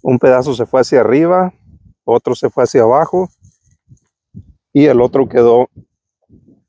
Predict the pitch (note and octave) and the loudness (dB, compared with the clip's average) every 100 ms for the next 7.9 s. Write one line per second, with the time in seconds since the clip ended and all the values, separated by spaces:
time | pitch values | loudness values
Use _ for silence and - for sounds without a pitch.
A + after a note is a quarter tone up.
0 | _ _ _ - A#2 G#2+ A2 G#2+ G#2 G2+ | _ _ _ -6 0 2 2 2 0 -2
1 | G#2+ G2+ _ _ _ _ _ _ _ _ | -4 -4 _ _ _ _ _ _ _ _
2 | _ _ _ _ - - - _ _ - | _ _ _ _ -20 -20 -20 _ _ -20
3 | _ _ _ _ - A#2+ B2 A#2 A#2 B2 | _ _ _ _ -4 0 2 0 -2 -4
4 | A2+ G#2+ A2 B2 B2 A2+ G#2 - A2+ A#2+ | -4 -2 0 0 0 2 0 0 0 2
5 | A2+ G#2 G#2+ D3 F3 E3 G#2+ - A2 A2+ | 2 2 2 0 0 -4 -8 -6 -2 -2
6 | - B2 G#2+ A2 A2 - A#2+ D3+ D#3 - | -2 -4 -2 -4 -4 0 0 0 -4 -4
7 | G#2+ - - G#2+ A#2 B2+ - A2 G2+ | -6 -6 -2 0 2 0 2 0 0